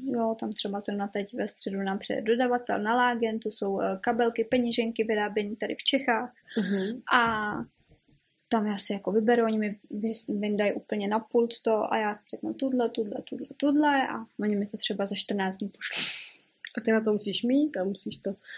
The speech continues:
Speaker 2: na to mít i místo, že jo, takže není to
Speaker 1: Samozřejmě,
Speaker 2: úplně
Speaker 1: musíme to
Speaker 2: snadné.
Speaker 1: teď, když se blíží Vánoce, tak máme samozřejmě připravený peněženky ve skladu, že to doplňujeme postupně.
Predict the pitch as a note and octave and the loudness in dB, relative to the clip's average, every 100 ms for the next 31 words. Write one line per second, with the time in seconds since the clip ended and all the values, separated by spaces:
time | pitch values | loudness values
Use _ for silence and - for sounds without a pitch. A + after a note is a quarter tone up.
0 | - - - A3 G#3+ G3+ F#3+ F3+ B3 C4+ | -14 -10 2 4 4 2 2 4 4 4
1 | B3+ A#3 A3 G#3 G3+ G3+ G3+ G#3+ A3 G#3+ | 4 4 4 4 2 0 4 4 4 2
2 | G#3+ G#3+ A3 A3 - A#3 A3+ A3+ A3 A3 | 0 2 2 2 4 4 4 4 2 0
3 | A3+ A#3+ G3+ G3+ A3+ G#3 G3 G3+ - A3 | 0 0 -2 -4 -2 -2 -4 -6 -6 -6
4 | A3 G3+ G3+ A3 G3+ G3+ G#3+ G#3 G#3 - | -4 -4 -4 -6 -6 -4 -2 -2 -4 -6
5 | G#3+ G#3 G3+ G#3+ G#3 G3+ G#3 G#3 G#3 G3+ | -4 -4 -2 -4 -4 -4 -2 -2 -2 -4
6 | G3+ - A3 G#3 G#3 G#3+ G#3 G3+ A3+ A3+ | -4 -2 -2 -2 -4 -2 -2 -2 -2 0
7 | A3+ A3 A3 A3+ A3 - - G3+ G#3+ | 0 -2 -2 -4 -6 -8 -6 -4 -4